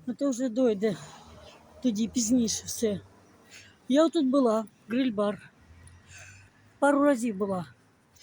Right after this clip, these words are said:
Там вино подають. <laughs> Ні, там любе спиртне. Е, спиртне подають. Але ж я не пила вже давно, давно, давно. Ну, там давно була. І ми брали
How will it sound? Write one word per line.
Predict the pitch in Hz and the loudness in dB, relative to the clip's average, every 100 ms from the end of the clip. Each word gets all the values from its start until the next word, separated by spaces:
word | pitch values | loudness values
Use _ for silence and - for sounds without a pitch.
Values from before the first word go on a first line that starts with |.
| - _ | -20 _
Там | 240 214 | -4 -2
вино | 254 285 311 | 2 2 2
подають. | 254 269 262 262 - | 0 2 2 0 -4
<laughs> | 269 - - - - _ - - - - | -8 -8 -10 -14 -18 _ -16 -14 -16 -4
Ні, | 254 226 190 | 0 0 2
там | 277 294 285 | 2 2 2
любе | 262 247 247 | 0 2 0
спиртне. | - 175 - 180 165 - - - - 254 | -2 -12 -8 -8 -8 -10 -12 -12 -12 -6
Е, | 214 214 185 | -2 0 -2
спиртне | - 220 214 196 | -8 -6 -2 -2
подають. | - 202 185 - | -2 -4 -4 -4
Але | 226 233 | -2 -2
ж | - | -4
я | 214 226 | -4 -4
не | 226 | -4
пила | 202 220 262 262 | -4 -4 -2 -2
вже | 220 220 | -2 -2
давно, | 196 208 294 320 | -2 -4 -4 -6
давно, | 254 240 233 | -6 -6 -4
давно. | 202 196 196 165 _ - - - - - | -6 -4 -4 -4 _ -20 -20 -20 -10 -4
Ну, | 240 | -2
там | - 247 | 0 2
давно | 226 247 233 | 2 0 0
була. | 170 165 151 - - - - - - - _ _ _ _ - _ _ - | -2 -6 -8 -10 -14 -18 -20 -20 -20 -20 _ _ _ _ -20 _ _ -10
І | 214 202 196 196 180 170 | -4 -2 -2 -2 -4 -6
ми | 208 202 180 - | -4 -2 -2 -4
брали | 202 214 214 196 | 0 2 2 0